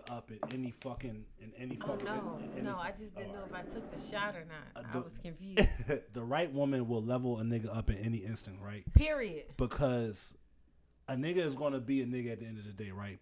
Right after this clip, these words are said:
Speaker 1: But they kinda, they, they, they got little spurts or little, like,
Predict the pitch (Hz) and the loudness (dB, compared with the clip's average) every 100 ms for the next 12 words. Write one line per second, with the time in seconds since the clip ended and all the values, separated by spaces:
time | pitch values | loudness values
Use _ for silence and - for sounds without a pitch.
0 | - 127 101 - - _ _ _ - 139 | 4 4 4 -2 -20 _ _ _ 0 0
1 | 131 - 175 156 143 127 120 120 147 123 | 2 2 2 2 0 -4 -6 -6 -4 -2
2 | 139 135 139 135 165 156 147 156 147 127 | -2 -2 -2 0 0 0 -2 -2 0 0
3 | - - 143 151 143 - 123 123 131 127 | -4 -2 2 2 0 -8 -4 -2 0 2
4 | 127 123 117 104 | 0 -2 -4 -6